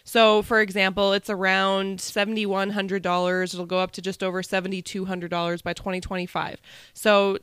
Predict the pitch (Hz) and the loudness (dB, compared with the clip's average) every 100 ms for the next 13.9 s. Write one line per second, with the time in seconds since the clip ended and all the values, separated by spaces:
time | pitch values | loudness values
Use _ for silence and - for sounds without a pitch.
0 | - 254 269 302 240 220 220 - 220 - | -4 -4 -2 -4 -2 0 -2 -2 -2 -4
1 | - 208 208 202 190 - 202 220 233 - | -4 -2 0 -4 -4 -2 -2 -2 -4 -4
2 | 196 170 175 - - - - - - - | -4 -2 -4 -8 -16 -20 -20 -20 -6 4
3 | 202 190 196 220 233 226 - 208 - 208 | 6 6 4 2 0 0 0 -2 2 2
4 | 214 220 202 185 175 180 180 180 - 202 | 2 0 -2 -2 -2 0 0 -2 -4 -4
5 | 185 180 - - 190 - - 240 254 233 | -4 -6 -12 -12 -10 -10 -2 -2 0 0
6 | 226 220 208 190 185 185 185 190 - 240 | 0 -2 -2 -2 0 0 0 -4 -4 0
7 | 226 - 196 180 180 190 - - _ - | 0 -2 -4 -2 -4 -6 -16 -20 _ -2
8 | 233 240 226 - 196 196 196 190 190 - | 0 0 -2 -2 0 0 0 -2 -4 -10
9 | - - _ 214 196 190 233 240 - 220 | -20 -20 _ 0 0 0 0 0 -2 0
10 | 196 - - - _ _ _ _ _ 175 | 0 -4 -16 -20 _ _ _ _ _ -8
11 | 170 226 254 - 254 247 - - 220 220 | 0 0 0 0 0 0 -8 0 2 2
12 | 220 214 - 202 214 - 214 214 - 208 | 0 -2 0 -2 -4 -2 -2 -2 0 0
13 | 202 202 180 196 190 180 170 165 | 0 -4 -2 0 0 0 0 -2